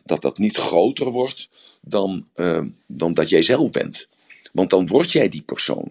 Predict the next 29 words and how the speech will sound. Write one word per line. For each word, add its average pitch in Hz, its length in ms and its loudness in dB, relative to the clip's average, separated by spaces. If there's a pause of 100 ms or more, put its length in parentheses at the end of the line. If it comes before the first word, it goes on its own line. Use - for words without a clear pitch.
(140)
Dan - 220 -6
word 82 180 4
jij 107 120 6
die 82 140 -2
twijfelaar. - 800 -2 (380)
En 69 160 0
als - 160 4
jij 58 100 2
die 67 120 -10
twijfelaar 64 500 0
wordt, 101 220 2
ja, - 300 -8
dan, 90 360 2
eh, 85 240 2 (400)
zal 78 220 -2
ik 73 60 -6
je 69 100 -6
straks - 260 -4
even 67 200 0
de 65 100 -2
gevolgen 76 420 2
vertellen. - 420 -2 (440)
Wat 73 220 -2
je - 80 0
dan, 64 340 0
eh, 60 280 -2
over 78 140 0
jezelf 80 340 2
afroept. - 540 -2